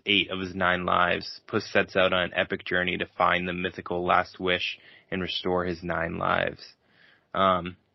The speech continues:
well, I, so I don't watch that many kids movies anymore as a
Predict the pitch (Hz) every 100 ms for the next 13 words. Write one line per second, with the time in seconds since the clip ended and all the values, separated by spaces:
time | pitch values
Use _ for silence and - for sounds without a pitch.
0 | _ _ - _ _ _ - 101 95 104
1 | 110 107 113 101 98 98 95 90 92 85
2 | 95 87 90 87 87 87 87 90 90 87
3 | 90 87 92